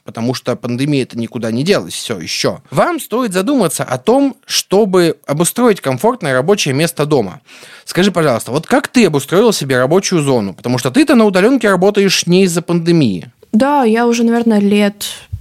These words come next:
Speaker 2: пять, если не ошибаюсь, работаю на удаленке,
Speaker 1: Мгм.
Speaker 2: то есть это п-, постоянная тема. А, раньше у меня был, были слишком маленькие квартиры, чтобы, ну, выделить какое-то отдельное место, п-, под, э, поэтому это всегда была кухня. А сейчас в этой квартире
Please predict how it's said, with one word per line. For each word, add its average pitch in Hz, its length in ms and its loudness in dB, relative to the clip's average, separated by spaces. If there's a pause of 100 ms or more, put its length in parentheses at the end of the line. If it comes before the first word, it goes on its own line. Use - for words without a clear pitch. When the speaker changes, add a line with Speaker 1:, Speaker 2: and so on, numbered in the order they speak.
Speaker 2:
пять, 254 600 0
если 247 220 0
не 233 100 4
ошибаюсь, 220 400 0
работаю 208 360 2
на 196 80 2
удаленке, 185 420 2
Speaker 1:
Мгм. 123 80 2
Speaker 2:
то 180 80 0
есть 180 160 -2
это 180 140 -2
п-, - 200 -12
постоянная 170 520 0
тема. 165 360 -2 (560)
А, 185 440 0
раньше 214 640 0
у 202 60 2
меня 202 360 4
был, 190 460 -2
были 202 240 2
слишком 190 400 0
маленькие 190 380 2
квартиры, 185 480 0
чтобы, 170 760 0 (520)
ну, 185 220 2
выделить 180 360 0
какое-то 175 340 -2
отдельное 175 300 2
место, 233 320 0
п-, 208 160 0 (120)
под, 190 220 -2
э, 185 340 2
поэтому 180 420 0
это 175 220 -2
всегда 165 240 0
была 160 220 -2
кухня. 160 380 -4 (220)
А 202 340 0
сейчас 262 640 -2
в 196 100 0
этой 208 220 2
квартире 196 720 0